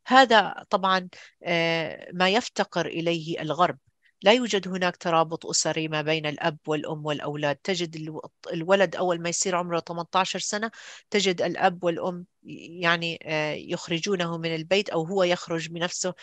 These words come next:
ليرى نفسه بنفسه، سبحان الله، ويعتمد على نفسه.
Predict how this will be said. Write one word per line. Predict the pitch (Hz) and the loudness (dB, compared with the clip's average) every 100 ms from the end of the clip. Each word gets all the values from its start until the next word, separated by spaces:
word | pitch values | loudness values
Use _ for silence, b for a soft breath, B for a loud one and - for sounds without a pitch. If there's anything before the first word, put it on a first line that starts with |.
| B B | B B
ليرى | 190 202 185 175 170 170 - | -2 0 4 4 4 2 -2
نفسه | 170 175 - 170 165 165 | -6 -6 -6 -8 -8 -8
بنفسه، | 165 160 - 143 | -6 -6 -6 -6
سبحان | - 156 170 | -10 -6 -2
الله، | 160 156 | 0 2
ويعتمد | 156 160 165 - 156 147 | 2 4 2 0 -4 -2
على | 143 143 | -2 -4
نفسه. | 147 - 143 | -8 -10 -10